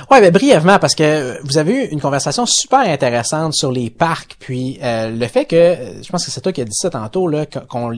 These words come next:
on les prenait presque juste pour acquis, tu sais. Puis, euh, Luc citait Central Park. Et l'histoire de Central Park est incroyable, comme cas de,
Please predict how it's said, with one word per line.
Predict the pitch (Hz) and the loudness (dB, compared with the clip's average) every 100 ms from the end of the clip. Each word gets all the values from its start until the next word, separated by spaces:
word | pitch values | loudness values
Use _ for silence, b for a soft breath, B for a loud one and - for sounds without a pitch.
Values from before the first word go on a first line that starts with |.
| - | -8
on | 123 | -8
les | 131 | -6
prenait | - 202 | -4 -4
presque | - - 151 | -4 -4 -4
juste | 180 - - | -4 -8 -12
pour | - 156 127 | -8 -6 -6
acquis, | 113 - 165 | -8 -8 -8
tu | - | -4
sais. | 170 170 B B - | -6 -6 B B -14
Puis, | - 120 | -6 -2
euh, | 113 | -2
Luc | 120 208 | 0 -2
citait | - - - 175 | 0 -4 2 2
Central | 175 135 117 104 - | 2 -4 -6 -8 0
Park. | 170 170 - | 2 2 -2
Et | 143 | -10
l'histoire | 135 - 311 | -6 -2 -2
de | 131 | -2
Central | - 117 110 | -4 -8 -8
Park | 104 190 - | -2 -2 -2
est | 113 | -10
incroyable, | 117 - 127 170 147 | -10 -6 -2 0 -2
comme | - 120 117 | -2 -4 -2
cas | - 220 | 2 2
de, | 151 113 | 2 -2